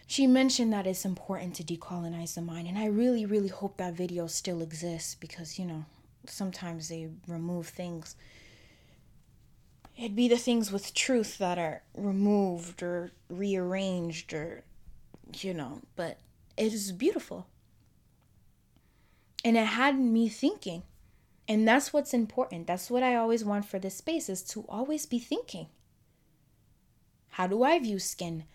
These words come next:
How do I view race? How do I view human beings? How can we bring this back to an individual?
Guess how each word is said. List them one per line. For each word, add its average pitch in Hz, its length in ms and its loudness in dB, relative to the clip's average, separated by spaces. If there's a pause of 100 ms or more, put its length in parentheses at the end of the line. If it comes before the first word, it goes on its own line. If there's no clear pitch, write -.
How 202 120 2
do 214 140 6
I 277 240 4
view 202 220 0
race? 170 320 -4
How 220 160 0
do 247 120 8
I 262 160 4
view 220 240 0
human 208 500 0
beings? 185 640 0 (3250)
How 208 220 2
can 277 240 6
we 285 100 8
bring 247 280 8
this 262 160 0
back 247 280 -4
to 254 140 2
an 247 100 6
individual? 233 760 2